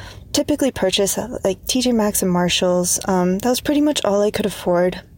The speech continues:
but I wanted so badly to avoid being teased for what I wore to school. So even being able to access brand name clothes, even if they were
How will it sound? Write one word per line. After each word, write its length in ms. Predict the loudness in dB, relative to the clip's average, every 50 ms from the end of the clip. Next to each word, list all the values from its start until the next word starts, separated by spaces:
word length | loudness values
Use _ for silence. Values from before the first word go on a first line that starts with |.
| -2
but 200 | 0 0 0 0 0 0
I 120 | 0 2
wanted 320 | 2 2 2 2 0 0 0
so 180 | 0 0 -2
badly 500 | -2 -2 -2 -2 -2 0 0 0 0 -2 -4
to 160 | -2 -2 -2
avoid 440 | -2 0 0 2 2 2 2 0 -4 -8 -18 -18 -18 -18 -18 -18 -18 -20 -20 -8 -2
being 240 | 0 2 2 2 0
teased 320 | 0 0 0 0 -2 -2
for 100 | -2 -2
what 140 | 0 0 2
I 80 | 0 0
wore 160 | 0 0 -2
to 80 | -2
school. 440 | -4 -6 -4 -2 0 0 0 0 -2 -6 -10 -14 -16 -14 -8
So 180 | -4 -2 0 0 2
even 320 | 2 2 2 2 2 2
being 180 | 2 2 2 2
able 240 | 2 2 2 0
to 160 | 0 0 0 0
access 560 | -2 -2 -2 -2 0 2 2 2 0 -2 -4 -6 -10 -14 -14 -14 -14 -14 -16 -16 -18 -18 -20 -20 -20 -6 -2
brand 220 | 0 2 4 4
name 160 | 4 2 2
clothes, 500 | 0 0 0 2 2 4 2 2 0 0 -2
even 220 | -2 0 0 0
if 140 | 0 0 0
they 100 | 0 2
were 300 | 2 2 2 2 0 -2